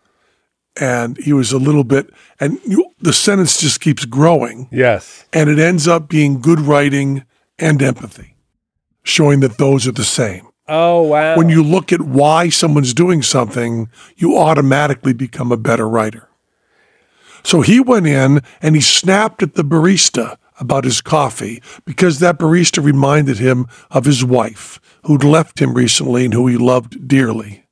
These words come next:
Speaker 2: Yeah.
Speaker 1: And as he was trying to get to the office quickly, having that reminder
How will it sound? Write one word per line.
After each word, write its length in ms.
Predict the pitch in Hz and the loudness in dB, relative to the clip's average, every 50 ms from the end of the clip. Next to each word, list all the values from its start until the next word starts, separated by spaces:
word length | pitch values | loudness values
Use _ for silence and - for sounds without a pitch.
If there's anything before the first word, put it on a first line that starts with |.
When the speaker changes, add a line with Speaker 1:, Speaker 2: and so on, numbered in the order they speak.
| _ _ - | _ _ -14
Speaker 2:
Yeah. 260 | 107 101 95 87 85 | -12 -12 -12 -8 -4
Speaker 1:
And 160 | 139 143 147 | 0 2 2
as 200 | 143 143 135 - | 4 2 2 0
he 80 | - 156 | 2 0
was 120 | 143 123 | 0 0
trying 380 | - - - 180 165 165 165 151 | 0 -2 -2 0 2 2 2 0
to 80 | 160 135 | 0 -2
get 220 | 120 - 156 - | -4 -4 -4 -4
to 80 | - 135 | -4 -2
the 160 | 127 135 135 | 0 2 2
office 420 | 131 131 135 139 - - 127 - - | 2 2 0 -2 -2 -4 -4 -4 -4
quickly, 560 | - - 160 143 - - 131 127 123 120 113 - - - - - | -2 -2 -2 -2 0 0 0 2 2 0 -2 -6 -14 -20 -10 -4
having 360 | - 147 143 139 147 147 143 | -2 0 0 0 2 2 2
that 180 | 139 135 135 - | 2 2 0 0
reminder 800 | 156 139 131 131 135 135 139 139 131 127 110 117 110 107 113 110 | 0 0 2 2 2 2 2 0 0 0 0 0 0 0 0 -4